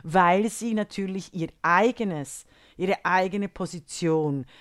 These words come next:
äh, und ihre fragile Position und die einzige Möglichkeit, die sie als Frau haben, auch Kapital zu schaffen,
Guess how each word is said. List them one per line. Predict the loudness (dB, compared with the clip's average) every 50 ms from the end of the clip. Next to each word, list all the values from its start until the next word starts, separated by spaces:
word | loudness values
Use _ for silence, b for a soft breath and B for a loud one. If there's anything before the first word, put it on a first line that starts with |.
| B B B B B
äh, | -2 0 0 0
und | 0 0 -2 -2
ihre | -2 -2 -2 -2 -2
fragile | -2 -4 -4 -2 0 0 4 6 4 4
Position | 4 0 -4 -4 -4 -8 -10 -6 -4 -4 -4 -2 -4 -6
und | -4 0 0 0 0 0 -4
die | -8 -8 -6 -8 -10 -12 _
einzige | -2 0 2 4 6 6 4 4 4 -2 -4 -4 -2
Möglichkeit, | -2 0 2 2 2 0 0 -4 -8 -10 -6 -2 -2 -2 -2 -2
die | -4 -6
sie | -6 -2 -2 -2
als | -2 -2 -6
Frau | -6 -2 2 4 4 4 4 2
haben, | 0 0 -2 -2 -2 -4
auch | -4 -4 -4 -4
Kapital | -4 -4 -4 -4 -8 -8 -2 2 4 6 8 8 8 6 4 0
zu | -4 -8 -10 -8
schaffen, | -8 -6 -8 -8 -8 -10 -10 -8 -8 -8